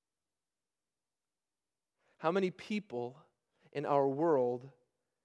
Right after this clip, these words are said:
have resigned themselves to such misery? How many people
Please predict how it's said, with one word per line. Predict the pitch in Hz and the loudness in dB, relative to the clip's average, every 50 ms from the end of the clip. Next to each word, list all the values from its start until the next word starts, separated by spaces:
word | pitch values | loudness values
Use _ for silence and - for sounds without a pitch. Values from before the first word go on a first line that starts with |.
| _ _ _ _ _ _ _ _ _ | _ _ _ _ _ _ _ _ _
have | - 147 139 135 | -6 -6 -4 -2
resigned | 143 139 135 131 151 143 151 160 160 175 185 180 | -2 -2 0 4 4 6 6 6 4 4 2 -2
themselves | 160 147 135 127 123 120 - - 127 120 113 117 120 123 120 127 127 - _ - | -2 -2 -2 -2 -2 -6 -6 -4 -2 -2 -2 -2 -4 -6 -8 -12 -16 -18 _ -14
to | - 147 131 127 | -10 -10 -8 -8
such | - - - 147 135 131 - - - - - - - _ _ _ _ _ _ _ _ _ _ _ _ | -10 -6 -2 0 0 0 -2 -4 -10 -10 -10 -12 -14 _ _ _ _ _ _ _ _ _ _ _ _
misery? | - 139 156 151 131 123 110 110 107 104 117 131 _ _ _ _ _ _ _ _ _ _ _ _ _ _ _ _ _ _ _ _ _ _ _ _ _ _ _ _ _ _ _ _ _ _ _ _ _ _ _ _ _ _ _ _ _ | -6 -4 -4 -2 -2 -4 -6 -6 -10 -12 -16 _ _ _ _ _ _ _ _ _ _ _ _ _ _ _ _ _ _ _ _ _ _ _ _ _ _ _ _ _ _ _ _ _ _ _ _ _ _ _ _ _ _ _ _ _ _
How | - 160 | -2 0
many | 165 175 175 165 | 0 2 -2 -2
people | - - - - - 214 196 - - 131 123 123 123 131 143 - | -4 -8 -14 -8 -6 -6 -6 -6 -4 -4 -4 -4 -4 -8 -12 -18